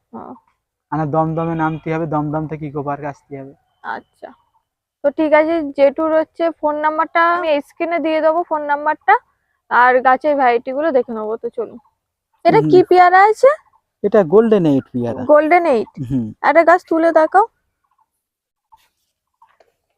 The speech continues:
Speaker 2: এটাতে এখনই, আহ,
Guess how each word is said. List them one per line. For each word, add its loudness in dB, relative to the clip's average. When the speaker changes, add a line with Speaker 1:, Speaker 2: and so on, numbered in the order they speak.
Speaker 2:
এটাতে 0
এখনই, 2
আহ, -8